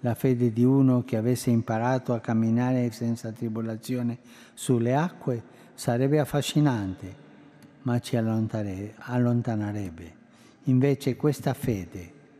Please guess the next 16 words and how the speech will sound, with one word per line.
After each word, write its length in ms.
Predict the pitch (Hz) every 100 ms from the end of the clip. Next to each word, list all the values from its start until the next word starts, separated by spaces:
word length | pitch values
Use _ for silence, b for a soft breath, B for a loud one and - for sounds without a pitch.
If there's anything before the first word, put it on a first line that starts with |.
| _
da 220 | - 120 113
buon 280 | 139 175
amico, 720 | 135 123 123 107 - 92 85 - B B B
consapevole 920 | 123 117 - 110 147 147 135 127 120
della 260 | 117 110
sua 240 | 107 - 110
pochezza 840 | 113 107 110 - 120 - - 90 - B B B
e 140 | - 131
che 160 | 143
confida 500 | 127 135 123 170 156
pienamente 760 | 139 165 151 131 120 113 110 123
in 100 | 120
Gesù, 440 | 123 - 185 190 - B B B B B -
ci 180 | - 151
suscita 880 | - - 202 - - 143 - 127 117
simpatia 1000 | 107 - 165 139 123 113 - 92 85 87